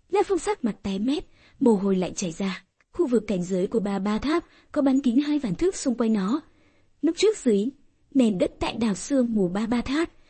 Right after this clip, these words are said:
chính là dựa vào cảnh giới khu vực này mà dò xét thực lực của nhân loại ở xung quanh. Thông thường Ba Ba Tháp vẫn duy trì khu vực cảnh giới này. Do vậy,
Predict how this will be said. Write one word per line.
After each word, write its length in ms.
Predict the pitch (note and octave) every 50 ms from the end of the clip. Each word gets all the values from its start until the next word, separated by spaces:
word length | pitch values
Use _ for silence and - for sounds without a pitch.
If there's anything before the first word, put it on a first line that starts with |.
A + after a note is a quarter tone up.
| _ _ -
chính 320 | - C#4 A3+ G3 G#3 C#4 -
là 160 | G4 D#4 G#3+
dựa 260 | F3 - G3+ G3 E3+
vào 120 | E3+ F3+ F3
cảnh 180 | - G3+ E3+ D#3+
giới 220 | D#3+ E3 E3 E3+
khu 140 | - - A#3+
vực 180 | G#3 G#3+ - F#3
này 260 | F3+ F3+ F3 D#3+ - - - - _ -
mà 140 | B3 B3+ A#3
dò 120 | B3 B3+
xét 280 | A3+ - F4+ G#4+ G#4 -
thực 220 | - - - -
lực 180 | G#3+ G#3 G3 G3
của 100 | - F3+
nhân 180 | E3+ G3+ G3+
loại 160 | G#3 G#3+ - -
ở 120 | - F#3 E3+
xung 220 | - - G#3+ F#3+
quanh. 240 | G3+ G#3+ G#3 G#3 G3 F#3+ - - _ _ - - -
Thông 180 | - F#4 E4+ D#4
thường 220 | D#4+ C#4+ A3+ F#3+
Ba 120 | A#3 C4+
Ba 120 | C#4 C4+ C4+
Tháp 300 | - C#4 E4 F#4+ F#4 -
vẫn 220 | G3 G#3 A3+ C#4
duy 180 | D4+ - C#4+ B3
trì 260 | - - A#3 G3+ F#3
khu 180 | - - A3 G#3
vực 180 | G#3 F#3+ -
cảnh 120 | - G3 E3+
giới 160 | - F3 F3
này. 320 | G3+ B3+ A#3 G3+ F3+ E3+ - _ _ _ _ _ _ _ _ _ -
Do 140 | - D4+ A#3+
vậy, 260 | G#3 G#3+ F#3+ E3 -